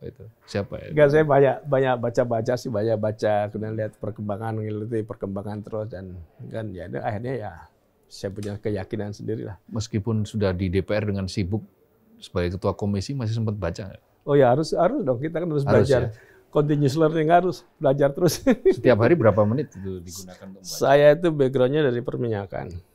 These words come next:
Speaker 1: Hmm.
Speaker 2: Dulu Komisi Tujuh,
Speaker 1: Tujuh,
Speaker 2: terus
Speaker 1: ya.
Speaker 2: dipindah ke pimpinan Komisi Enam Industri.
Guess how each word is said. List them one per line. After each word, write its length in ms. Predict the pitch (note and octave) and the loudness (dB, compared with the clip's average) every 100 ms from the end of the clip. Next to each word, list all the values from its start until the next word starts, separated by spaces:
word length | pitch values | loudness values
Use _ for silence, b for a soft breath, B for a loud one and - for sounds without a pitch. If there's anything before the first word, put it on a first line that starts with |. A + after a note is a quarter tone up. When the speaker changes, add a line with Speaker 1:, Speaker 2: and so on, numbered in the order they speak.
| _ | _
Speaker 1:
Hmm. 720 | - G2 G2+ G2 F#2 E2+ D2+ D2 C#2+ _ | -6 -2 0 0 -2 -6 -10 -16 -20 _
Speaker 2:
Dulu 320 | C3 B2 D3 | -2 2 2
Komisi 320 | C3+ C3 C3+ | 2 0 -2
Tujuh, 240 | - C3 B2+ B2+ A#2 | -2 -4 0 0 2
Speaker 1:
Tujuh, 80 | - | 0
Speaker 2:
terus 160 | C#3 | -2
Speaker 1:
ya. 80 | - | -2
Speaker 2:
dipindah 320 | A2+ A2+ A#2 | -4 -2 -2
ke 160 | B2 C3+ | 0 -2
pimpinan 400 | B2 B2 A#2 A#2 | -2 -4 -4 -4
Komisi 400 | A2+ A2+ G#2+ A#2 | -4 -4 -4 -4
Enam 160 | A#2 A2 | -4 -4
Industri. 720 | C3 A2+ G#2 A#2 A2+ G2+ | -4 -4 -6 -4 -4 -4